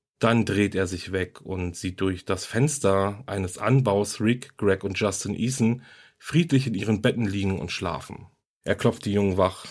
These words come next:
öffnet das Fenster und weist sie an, durch das Fenster hindurch zu ihm nach draußen zu kommen. James wollte auf jeden Fall verhindern, dass die Jungs durchs Wohnzimmer gehen.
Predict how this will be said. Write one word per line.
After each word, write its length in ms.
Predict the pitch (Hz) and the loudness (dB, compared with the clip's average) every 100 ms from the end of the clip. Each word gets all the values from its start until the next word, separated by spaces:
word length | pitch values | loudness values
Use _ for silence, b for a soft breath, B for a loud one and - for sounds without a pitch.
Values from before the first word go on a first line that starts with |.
| - | -16
öffnet 280 | - 87 101 | -14 -8 -4
das 140 | 98 - | -4 -2
Fenster 520 | 117 139 - 107 101 | 0 0 2 2 2
und 200 | 92 92 | 0 0
weist 280 | 95 92 - | 0 0 -8
sie 120 | - | -4
an, 340 | 95 117 127 - | -2 -2 -4 4
durch 200 | 135 - | 4 6
das 160 | 131 | 2
Fenster 340 | - 127 131 113 | 4 2 2 0
hindurch 480 | 101 101 131 160 | 2 4 6 4
zu 140 | - 110 | 0 -2
ihm 140 | 107 | 0
nach 160 | 117 107 | 0 -2
draußen 400 | 95 92 - 92 | -2 -2 -4 -14
zu 120 | - | -14
kommen. 420 | - - - 90 _ _ _ - | -14 -14 -14 -16 _ _ _ -2
James 300 | 117 131 135 | 2 4 4
wollte 220 | 113 107 | 2 2
auf 160 | 85 - | -2 2
jeden 240 | 113 147 | 4 4
Fall 180 | 135 104 | 4 -2
verhindern, 560 | 101 87 101 98 101 101 | -2 -4 0 2 2 0
dass 200 | 98 - | -4 -6
die 120 | 101 | -4
Jungs 420 | 107 113 113 - | 0 0 -2 -6
durchs 360 | 107 98 - - | -4 -4 -4 -2
Wohnzimmer 500 | 113 113 - 85 - | 0 0 -6 -10 -12
gehen. 340 | - - - | -14 -16 -18